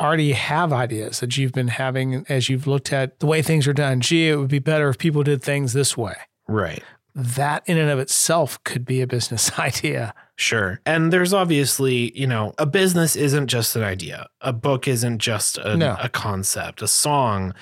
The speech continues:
Speaker 2: isn't just, you know,
Speaker 1: A
Speaker 2: isn't
Speaker 1: melody.
Speaker 2: just a melody in your head. Like, there is work and there is investment and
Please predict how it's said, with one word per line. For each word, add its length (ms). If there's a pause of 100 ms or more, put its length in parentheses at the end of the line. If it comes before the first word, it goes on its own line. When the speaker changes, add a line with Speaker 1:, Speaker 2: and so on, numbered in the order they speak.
(380)
Speaker 2:
isn't 400
just, 400
you 160
know, 300 (420)
Speaker 1:
A 60
Speaker 2:
isn't 160
Speaker 1:
melody. 160
Speaker 2:
just 300
a 60
melody 440
in 100
your 120
head. 380
Like, 200
there 180
is 180
work 380
and 160
there 220
is 160
investment 760
and 220